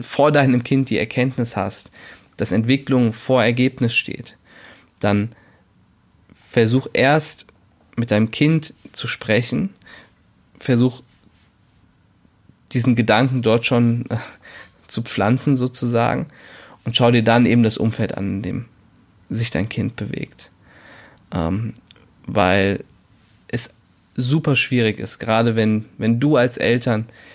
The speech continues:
möchtest, dass dein Kind so denkt, ähm,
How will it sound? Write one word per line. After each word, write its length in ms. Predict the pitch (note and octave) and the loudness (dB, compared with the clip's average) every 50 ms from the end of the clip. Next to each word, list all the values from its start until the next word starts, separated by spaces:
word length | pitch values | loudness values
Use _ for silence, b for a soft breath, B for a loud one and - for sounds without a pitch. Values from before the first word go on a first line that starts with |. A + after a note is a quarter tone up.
| B B B B B B B B B B B B B B | B B B B B B B B B B B B B B
möchtest, 420 | _ C3 C3 D3 D3 D3 C#3 - - | _ 2 2 4 4 2 0 0 2
dass 140 | B2 A#2 - | 2 2 2
dein 160 | A#2 A2+ A2+ | 0 0 0
Kind 200 | - C3 B2 A#2 | 0 0 0 2
so 120 | - A#2+ A2+ | 0 0 2
denkt, 460 | G#2 G#2+ G#2 G#2+ A2 G#2+ - - B B B B _ _ | 2 2 2 2 2 0 -2 -8 B B B B _ _
ähm, 520 | - G#2+ G#2 G#2 G2+ G2+ G2+ G2+ G2+ G#2+ | -4 -4 -2 -2 -2 -2 -2 -4 -6 -8